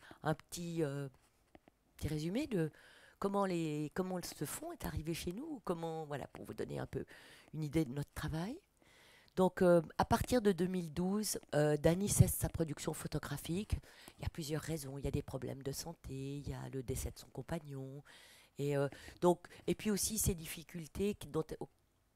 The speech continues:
dont elle avait parlé. Elle dit c'est plus difficile d'accéder aux musiciens, et cetera. Donc, euh, les dernières photos que moi j'ai pu pour l'instant, euh, euh,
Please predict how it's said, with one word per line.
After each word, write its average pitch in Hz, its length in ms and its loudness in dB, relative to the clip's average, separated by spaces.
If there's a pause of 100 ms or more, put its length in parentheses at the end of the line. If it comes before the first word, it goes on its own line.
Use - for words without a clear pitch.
(380)
dont - 240 -6
elle 175 100 0
avait 160 180 0
parlé. 147 400 -2
Elle 151 80 -4
dit 151 120 -10
c'est - 120 -2
plus - 160 -10
difficile 127 640 -10
d'accéder 110 640 -6
aux 123 100 -4
musiciens, 123 720 -4
et 127 120 -12
cetera. - 340 -8 (140)
Donc, 87 260 -8
euh, 110 80 -2 (800)
les 190 180 2
dernières 185 380 2
photos 185 380 0
que - 80 -2
moi 170 200 0
j'ai 156 180 -6
pu - 280 -12
pour - 200 -10
l'instant, 170 500 -4
euh, 143 380 -6 (720)
euh, - 40 -10